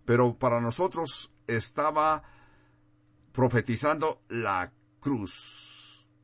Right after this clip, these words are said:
Es como se abre una puerta y en la puerta depositas sangre en los postes y en el dintel.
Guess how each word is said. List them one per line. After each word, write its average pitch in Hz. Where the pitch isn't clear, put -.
Es 135
como 107
se 95
abre 147
una 117
puerta 208
y 107
en 107
la 98
puerta 151
depositas 120
sangre 202
en 113
los 104
postes 139
y 101
en 113
el 139
dintel. 113